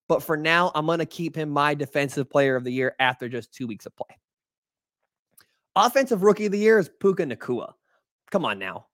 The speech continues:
Let's not overthink this one. He set the record for most receptions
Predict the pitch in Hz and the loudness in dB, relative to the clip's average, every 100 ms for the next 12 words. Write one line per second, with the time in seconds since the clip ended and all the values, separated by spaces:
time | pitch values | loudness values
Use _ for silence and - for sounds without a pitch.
0 | _ 143 170 208 202 165 147 127 110 110 | _ 4 6 6 4 6 6 6 0 -8
1 | 95 - - - 73 113 131 120 220 226 | -12 -14 -18 -18 -18 -12 -10 2 4 4
2 | 202 190 180 180 175 170 156 139 151 175 | 6 4 6 4 2 2 2 6 8 8
3 | 175 160 170 139 170 170 | 6 2 2 0 -4 -10